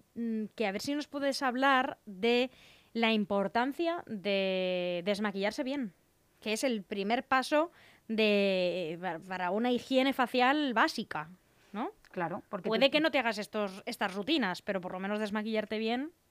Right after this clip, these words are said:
Speaker 1: importante.
Speaker 2: Sí, y es muy fácil, pero sobre todo por la noche,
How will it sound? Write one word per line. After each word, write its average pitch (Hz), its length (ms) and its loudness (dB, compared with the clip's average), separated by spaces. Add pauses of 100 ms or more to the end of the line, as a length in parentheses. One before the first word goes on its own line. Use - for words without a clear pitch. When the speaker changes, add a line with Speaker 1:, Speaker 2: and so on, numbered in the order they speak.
(140)
Speaker 1:
importante. 214 600 -4 (720)
Speaker 2:
Sí, 254 440 -6
y 247 120 -6
es 233 120 -6
muy 277 140 -2
fácil, 262 380 -2
pero 190 120 -8
sobre 185 220 -8
todo 233 200 -8
por 247 120 -4
la 240 100 4
noche, 294 300 -2